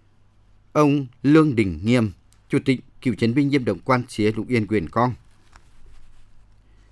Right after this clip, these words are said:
Tiểu mâu Dũng Dạng Hùng Diên Trà Tình, ông đồng chí Chắn Diên Nai Bé phát cứu dịch tiệm nông nháng, như bua quấn Diên Nai Bé tầm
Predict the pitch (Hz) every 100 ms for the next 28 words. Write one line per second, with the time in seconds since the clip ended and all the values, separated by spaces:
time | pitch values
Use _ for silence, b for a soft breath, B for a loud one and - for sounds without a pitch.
0 | _ - 110 101 104 101 92 98 104 92
1 | 95 85 101 98 - 92 82 - 104 101
2 | 98 95 B B B 104 92 101 98 -
3 | 92 98 110 107 120 113 123 120 B B
4 | 139 147 107 104 92 - 90 87 107 104
5 | 90 90 98 120 - 113 107 110 92 87
6 | 101 98 85 80 101 113 113 98 95 85